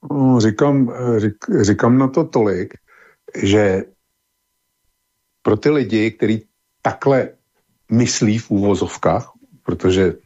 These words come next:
já, jiný termín bohužel, bohužel mě nenapad teďko hned,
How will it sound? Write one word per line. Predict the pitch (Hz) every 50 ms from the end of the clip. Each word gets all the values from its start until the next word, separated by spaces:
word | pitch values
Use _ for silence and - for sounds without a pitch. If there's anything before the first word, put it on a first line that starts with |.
| _ _ _ _ _ _ _ _ _ _ - -
já, | - 190 185 190 - _ - - - - - - - -
jiný | - 113 117 104 104 107
termín | 104 - 110 104 104 117 113 107
bohužel, | 101 104 98 104 107 104 113 113 110 - - -
bohužel | 92 101 101 92 95 107 104 104
mě | 107 117 110
nenapad | 104 98 92 90 87 85 - 85 82 - -
teďko | - - - - 90 82
hned, | 85 78 78 98